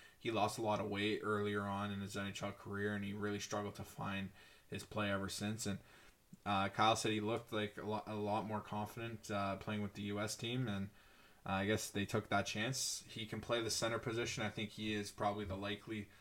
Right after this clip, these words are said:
uh, guy for the fourth line center spot to replace Jason Spezza. Obviously, the Leafs need a right-handed centerman because the top three,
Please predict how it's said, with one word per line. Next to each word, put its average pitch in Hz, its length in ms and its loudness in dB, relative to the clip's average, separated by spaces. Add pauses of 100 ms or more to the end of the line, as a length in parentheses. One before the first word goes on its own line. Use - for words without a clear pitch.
(240)
uh, 95 500 -2 (220)
guy 104 200 2
for 104 160 -6
the 95 120 -4
fourth 107 320 -6
line 98 180 -4
center 110 300 -4
spot 110 340 0
to 110 100 -6
replace 104 360 -4
Jason 98 340 -6
Spezza. 110 540 0 (360)
Obviously, 113 440 6
the 107 100 2
Leafs 110 300 -4
need 110 200 -6
a 107 40 -4
right-handed 107 540 -4
centerman 120 500 -4
because 107 320 -4
the 110 80 -10
top 120 340 0
three, 117 260 -4